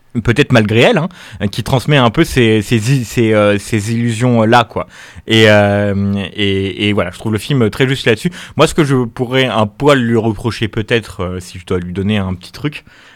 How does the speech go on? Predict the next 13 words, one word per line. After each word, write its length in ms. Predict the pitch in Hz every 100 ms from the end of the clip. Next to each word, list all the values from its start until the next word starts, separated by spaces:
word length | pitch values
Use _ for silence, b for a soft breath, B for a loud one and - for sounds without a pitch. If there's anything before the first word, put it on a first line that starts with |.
| b
euh, 180 | 98 98
peut-être 300 | 98 101 117
dans 220 | 107 95 95
la 140 | 92
représentation, 420 | 90 110 107 104
c'est 140 | - 113
qu'effectivement, 480 | 123 160 131 110 92
on 40 |
montre 200 | 104 104
des 180 | 107 104
adultes 320 | 104 117 117
qui, 360 | - 104 98
euh, 140 | 95